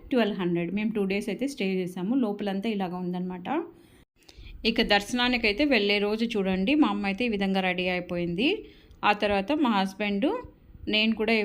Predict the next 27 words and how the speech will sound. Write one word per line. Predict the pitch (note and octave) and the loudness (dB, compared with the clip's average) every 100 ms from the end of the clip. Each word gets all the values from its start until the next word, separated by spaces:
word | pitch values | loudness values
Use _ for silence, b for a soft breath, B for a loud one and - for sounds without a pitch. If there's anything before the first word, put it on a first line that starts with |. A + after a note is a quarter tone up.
| G3+ | 0
విధంగా | G3+ G#3 G3+ | -2 0 0
రెడీ | F#3+ G3 G3 | 2 2 0
అయిపోయినామో | F#3+ F#3 F#3+ C#4 D4+ | 0 -2 2 4 4
మీకైతే | G3+ G3 G#3+ G#3+ | 2 -2 -2 -4
చూపిస్తున్నాను | G3 G3+ G3+ F#3+ F3+ F3+ | -2 -4 -2 -2 -2 -2
నేను | F3 | -4
ఇక్కడ. | E3+ F#3 C#4 G#4 - _ _ _ - | -4 -2 -2 -2 -8 _ _ _ 0
ఇంకా | A3+ A#3 A#3 | 2 4 4
రూమ్లో | B3 C4+ C4 | 4 4 4
కూడా | C4 C4+ B3+ | 4 4 4
మాకే | G#3 G3 G3 A3 | 4 4 4 4
ఇబ్బంది | G3 G#3 G#3 A3+ | 2 2 2 4
కాలేదండి, | G3+ F#3+ F#3 F#3 F#3+ D4+ | 4 4 0 0 0 2
చాలా | C#4 G3 G3+ G3+ | 2 2 2 0
హ్యాపీగా | F#3 G3 G#3 | 0 0 0
అనిపించిందనమాట. | G3 F#3 F3 G3 F#3 F3+ F3 E3+ C#4 A4 B B B - G#3 | -2 -2 -2 -4 -4 -4 -4 -2 -2 -4 B B B -2 2
ఇదండి | G3 F#3 F3 E3+ | 2 0 -2 0
దర్శనానికైతే | G3+ G3 G#3+ G#3 G3+ F#3+ D#4 E4 | 0 0 -4 -2 -2 0 0 2
ఈ | G3+ | 2
విధంగా | G3 G3 F#3+ F#3 | 0 0 0 0
రెడీ | F#3 F#3 | 0 0
అయిపోయి | F3+ F3+ E4+ G#4+ - | 0 0 -2 -2 -4
స్టార్ట్ | - F#3 F3+ | 0 0 0
అయిపోయినాము. | F3 E3+ F3 E3 B3 A#4+ B B B - - | -4 -2 -2 0 0 -2 B B B -6 0
కొన్ని | A#3 A#3 A3 | 2 2 2
వీడియోస్, | A3 G#3+ G#3 G#3+ D#4+ | 2 0 0 0 0
ఫొటోస్ | C4+ G#3 G3+ | 0 0 -2